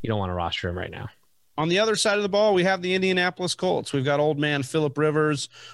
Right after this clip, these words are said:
Speaker 2: who is not on your streaming radar, right, Sammy?
Speaker 1: No.
Speaker 2: Yeah, <laughs>
Speaker 1: Never
Speaker 2: I don't
Speaker 1: is.
Speaker 2: think he's been on, <laughs> I don't think he's been on it this year at all. But we need to talk about this backfield because, uh,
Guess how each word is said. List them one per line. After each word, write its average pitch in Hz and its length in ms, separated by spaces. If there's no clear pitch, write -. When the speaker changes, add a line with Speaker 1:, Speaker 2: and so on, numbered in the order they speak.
Speaker 2:
who 151 240
is 139 120
not 175 180
on 127 120
your 113 120
streaming 123 380
radar, 110 460
right, 110 280
Sammy? 113 340
Speaker 1:
No. 80 320
Speaker 2:
Yeah, 117 100
<laughs> 127 40
Speaker 1:
Never 139 180
Speaker 2:
I - 40
don't - 100
Speaker 1:
is. 98 60
Speaker 2:
think 113 120
he's 113 140
been 120 180
on, 107 100
<laughs> - 40
I 139 180
don't 135 420
think 127 140
he's 110 120
been 117 140
on 110 160
it 101 120
this 113 200
year 113 120
at 110 40
all. 107 200
But 156 80
we 202 120
need 277 100
to 220 60
talk 151 260
about 139 160
this 117 160
backfield - 500
because, 127 680
uh, - 60